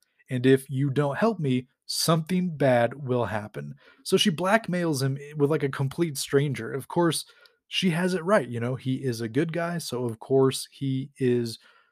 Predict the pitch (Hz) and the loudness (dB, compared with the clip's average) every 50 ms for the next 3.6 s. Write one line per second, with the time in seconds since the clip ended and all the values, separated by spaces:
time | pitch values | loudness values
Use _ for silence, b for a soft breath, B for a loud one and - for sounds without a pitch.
0 | b b _ _ _ _ _ _ _ _ - 110 110 117 120 120 110 - 131 120 | b b _ _ _ _ _ _ _ _ -6 -6 -4 -4 -4 -4 -4 -6 -6 -4
1 | 107 123 123 127 151 143 - - 156 151 - - 180 214 220 208 170 - - - | 0 0 0 0 0 0 -2 -2 -2 -2 -2 -2 0 2 2 0 0 -2 -4 -2
2 | 143 139 127 135 135 127 - - - 143 135 120 110 120 113 104 - 131 127 123 | -2 0 0 0 -2 -2 -4 -4 -4 -4 -4 -4 -2 -2 -2 -2 -4 -6 -8 -10
3 | - - - 123 117 117 113 117 113 113 110 | -12 -8 -4 -2 -2 0 0 -2 -2 -4 -8